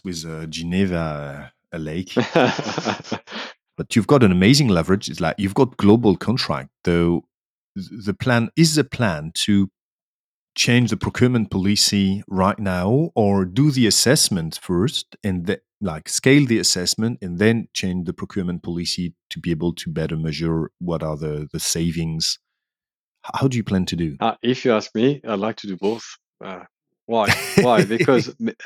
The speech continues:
Speaker 2: I mean, measuring is not an end in itself. Why do we measure? We actually measure to reduce.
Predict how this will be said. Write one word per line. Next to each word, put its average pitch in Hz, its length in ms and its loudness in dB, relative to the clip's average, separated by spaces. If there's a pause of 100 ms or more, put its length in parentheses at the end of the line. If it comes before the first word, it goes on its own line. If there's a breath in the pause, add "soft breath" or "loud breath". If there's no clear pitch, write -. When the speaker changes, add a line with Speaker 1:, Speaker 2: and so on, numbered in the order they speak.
Speaker 2:
I - 20 -6
mean, 101 240 -4
measuring 131 460 2
is 107 160 0
not 104 180 -2 (160)
an 104 160 -2
end 117 160 4
in 98 100 0
itself. - 360 -8 (400)
Why 110 240 4
do 135 100 4
we 117 100 6
measure? 113 460 2
We 104 140 -2
actually 113 320 0
measure 104 340 0
to - 120 -14 (100)
reduce. 92 420 -12